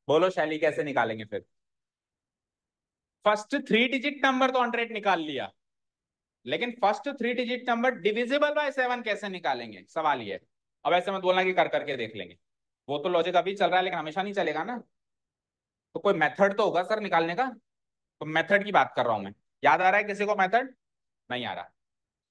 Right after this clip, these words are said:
चलो, तो first three digit number लिख लिया hundred and last three digit number लिख लिया नाइन नाइंटी नाइन। अब अपन क्या करेंगे,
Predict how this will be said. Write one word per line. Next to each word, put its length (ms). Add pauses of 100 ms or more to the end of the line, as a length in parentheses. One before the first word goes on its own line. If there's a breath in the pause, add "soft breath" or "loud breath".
(140)
चलो, 160
तो 160
first 240
three 120
digit 260
number 180
लिख 220
लिया 200 (140)
hundred 380 (420)
and 100
last 240
three 100
digit 260
number 220
लिख 160
लिया 160
नाइन 240
नाइंटी 280
नाइन। 180 (340)
अब 80
अपन 240
क्या 160
करेंगे, 360